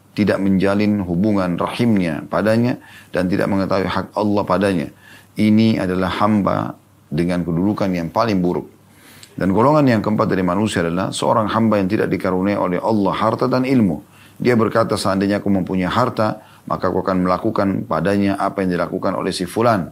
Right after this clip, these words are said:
Dia melihat golongan yang ketiga, maka dia tergantung niatnya, maka dosa keduanya sama.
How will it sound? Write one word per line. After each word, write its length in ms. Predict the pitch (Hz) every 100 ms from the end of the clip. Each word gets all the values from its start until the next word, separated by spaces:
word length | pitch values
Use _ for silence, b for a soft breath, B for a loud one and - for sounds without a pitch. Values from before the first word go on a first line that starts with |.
| -
Dia 160 | 82
melihat 240 | 90 95 87
golongan 360 | 87 90 87 85
yang 120 | 78
ketiga, 440 | 82 85 82 95 - B B B B B B - -
maka 160 | 82
dia 160 | 90 110
tergantung 560 | 117 101 113 113 107
niatnya, 400 | 104 110 - 131 -
maka 240 | 101 92 87
dosa 400 | 98 104 101 -
keduanya 640 | 80 85 85 90 98 - -
sama. 800 | - 107 101 82 76 87 76